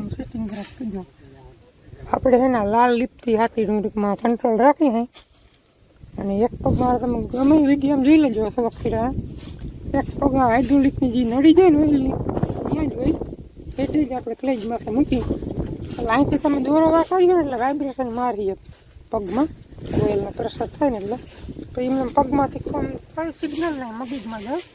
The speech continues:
એટલે ખબર પડી જાય કેટલું પાવર, કેટલું નથી ફાવતું. બાકી થાય ને વધારે ફાવી જાય એટલે આપણે ટ્રેક્ટરને રાગે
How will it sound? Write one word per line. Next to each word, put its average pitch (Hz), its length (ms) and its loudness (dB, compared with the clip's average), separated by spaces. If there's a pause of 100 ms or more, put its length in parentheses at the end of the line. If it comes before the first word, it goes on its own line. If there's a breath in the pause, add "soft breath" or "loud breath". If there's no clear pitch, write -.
(420)
એટલે 226 180 -10
ખબર 339 300 0
પડી 349 200 -2
જાય 339 180 -4
કેટલું 269 380 -6
પાવર, 254 340 -2
કેટલું 233 340 -10 (200)
નથી 254 280 -10
ફાવતું. 220 320 -8 (580)
બાકી 262 280 -2
થાય 330 140 6
ને 311 120 6
વધારે 277 320 6
ફાવી 302 240 2
જાય 294 120 4
એટલે 262 140 0
આપણે 240 160 -2
ટ્રેક્ટરને 254 520 -2
રાગે 247 200 2